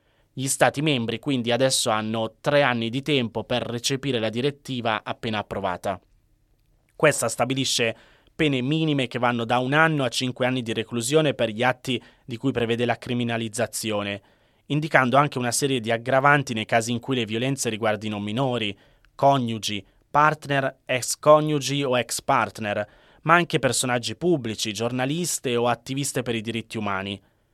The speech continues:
La direttiva prevede anche che diventi più semplice denunciare per chi subisce violenza domestica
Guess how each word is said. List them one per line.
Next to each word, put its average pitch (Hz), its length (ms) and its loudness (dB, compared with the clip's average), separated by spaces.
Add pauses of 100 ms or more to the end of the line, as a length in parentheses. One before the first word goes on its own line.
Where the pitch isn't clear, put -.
(440)
La 139 120 2
direttiva 143 500 0
prevede 131 360 0
anche 139 300 0
che 120 240 -2
diventi 131 420 -4
più 143 200 -8
semplice 143 600 -2
denunciare 123 600 2
per 113 180 -4
chi - 120 -14
subisce 127 400 -4
violenza 120 420 -2
domestica 110 800 -4